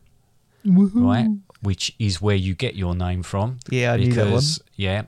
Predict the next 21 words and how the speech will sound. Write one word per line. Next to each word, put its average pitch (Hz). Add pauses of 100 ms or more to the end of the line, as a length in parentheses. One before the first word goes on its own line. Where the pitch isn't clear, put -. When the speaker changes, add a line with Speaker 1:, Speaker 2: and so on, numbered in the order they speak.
(220)
Speaker 2:
I, 202
when 110
I 113
saw 117
the 110
film 104
and 98
I 101
liked 110
the 98
name, 98
and 98
then 98
when 95 (640)
I 104
spoke 107
to -
Mum 95
about 92
it, 95
yeah, 90